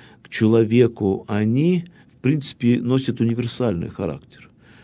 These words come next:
Что в Древнем Китае, что в Древнем Египте, что в Древней Японии, что в древних шумеров, что в древнем ацтеков или инков.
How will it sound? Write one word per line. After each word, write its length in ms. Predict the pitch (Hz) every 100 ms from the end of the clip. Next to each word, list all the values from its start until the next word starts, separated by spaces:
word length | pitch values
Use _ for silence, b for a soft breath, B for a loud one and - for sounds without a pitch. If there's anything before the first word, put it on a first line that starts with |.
| b
Что 240 | - 131
в 60 | 110
Древнем 380 | 117 123 110 101
Китае, 420 | 117 - 151 139
что 180 | - 95
в 60 |
Древнем 400 | 95 107 101 98
Египте, 420 | 95 117 139 -
что 160 | 95 98
в 60 | 90
Древней 320 | 101 98 95
Японии, 420 | 92 135 143 123
что 200 | - 95
в 40 |
древних 380 | 90 101 98 95
шумеров, 520 | - - 101 135 131
что 200 | 110 -
в 20 | 87
древнем 500 | 98 104 95 92 90
ацтеков 640 | 87 - 139 135 107 92
или 300 | 92 92 110
инков. 320 | 131 113 107